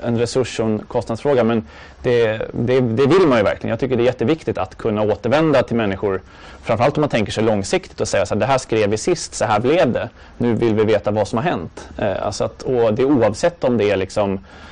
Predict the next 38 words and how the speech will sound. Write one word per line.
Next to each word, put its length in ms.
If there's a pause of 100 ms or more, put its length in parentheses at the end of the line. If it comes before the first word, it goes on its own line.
(240)
eh, 600 (460)
drabbade 600
eller 260
om 140
det 120
är 140
förövare, 680
att 240
man 140
ska 120
kunna 160
vara 160
så 120
transparent 560
så 60
att 80
folk 340
liksom, 260 (140)
ja, 200 (260)
kan, 240
kan 220
se 180
sina, 460 (100)
liksom, 220 (140)
att 100
de 120
har 220
fått, 580 (400)
fått 140
säga 200
sina 160
bästa 280
argument 500
liksom, 320
i 40
den 140
här, 300 (200)
i, 120